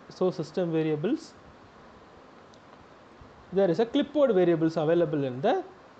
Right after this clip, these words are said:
system variables. The clipboard is one of the system variable, so it's already available in the system.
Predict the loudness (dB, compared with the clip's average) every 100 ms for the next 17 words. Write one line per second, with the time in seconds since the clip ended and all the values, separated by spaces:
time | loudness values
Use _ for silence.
0 | -20 -10 -10 -4 -2 0 0 -2 -4 -6
1 | -8 -6 -4 -2 2 2 2 0 -4 -4
2 | -4 -4 -6 -4 0 2 2 0 -2 -4
3 | -12 -4 -2 -2 0 2 2 2 2 0
4 | 0 -2 -6 -4 -6 -6 -14 -20 -20 -20
5 | -20 -16 -16 -10 -10